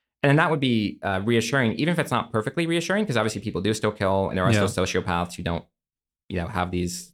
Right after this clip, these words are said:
Speaker 1: these, um, these barriers in place, but it would at least be somewhat reassuring.
Speaker 2: Hmm. Yeah, it's interesting. I, I guess I could try saying that back. So in the evolutionary environment, if you began with a gene pool of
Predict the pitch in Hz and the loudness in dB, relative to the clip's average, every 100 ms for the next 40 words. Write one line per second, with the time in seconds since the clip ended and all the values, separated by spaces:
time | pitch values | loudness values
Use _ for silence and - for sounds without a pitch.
0 | - 87 82 82 82 85 - _ _ 98 | -8 -8 -4 -4 -4 -6 -12 _ _ -8
1 | 98 104 101 85 - 67 - 95 107 123 | 0 2 2 0 -4 -8 0 2 4 4
2 | 117 101 - - 101 - 78 - 80 80 | 2 0 -2 0 0 2 -2 -2 -8 -8
3 | - _ _ _ 135 120 127 _ _ _ | -14 _ _ _ 2 2 -2 _ _ _
4 | - 175 151 139 113 131 135 _ 160 151 | 0 2 2 2 2 0 -4 _ -12 -6
5 | 123 120 120 117 123 113 - 120 - _ | -4 -4 -2 -2 -2 -4 -4 -8 -8 _
6 | _ - 120 117 _ _ _ _ _ _ | _ -2 -2 -2 _ _ _ _ _ _
7 | _ _ _ - 147 139 139 139 - 139 | _ _ _ -2 2 4 2 0 -2 0
8 | 123 131 127 117 113 123 - _ _ _ | 2 0 0 -2 -2 -4 -10 _ _ _
9 | - 139 131 113 107 131 - _ _ _ | -6 0 2 0 -4 -8 -14 _ _ _
10 | _ _ _ _ _ - 147 139 147 285 | _ _ _ _ _ -8 0 0 0 -8
11 | - - 135 123 107 107 110 _ _ _ | -8 -2 0 0 0 -2 -4 _ _ _
12 | _ _ _ _ 165 131 131 123 113 107 | _ _ _ _ -10 -4 -4 -2 -4 -4